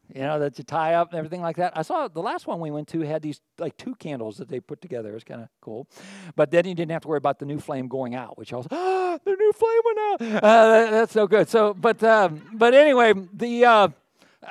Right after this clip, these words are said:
one thing, though, that I always say I'm not, I'm not negotiable on it in a wedding is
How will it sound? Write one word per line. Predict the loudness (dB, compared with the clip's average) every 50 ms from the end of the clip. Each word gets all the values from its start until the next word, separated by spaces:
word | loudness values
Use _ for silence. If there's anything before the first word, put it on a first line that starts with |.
| -18 -18 -20 -20 -20 -20 _ _ _
one | -18 -16 -16 -16 -18 -16 -14 -8 -2 2 2 2 2 0
thing, | 4 4 4 4 4 0 0
though, | 0 0 2 2
that | 2 2
I | 2
always | 2 2 2 2 0
say | 0 -2 0 0 0 0
I'm | -4 -4 -6
not, | -8 -12 -12 -12 -12 -12
I'm | -12 -10
not | -8 -10 -10
negotiable | -10 -12 -10 -8 -10 -8 -10 -14 -16 -14 -14
on | -12 -12 -12 -12 -14
it | -14 -14 -14
in | -14 -12
a |
wedding | -8 -6 -6 -6 -6 -8 -12 -14 -16 _
is | -12 -10 -10 -10 -12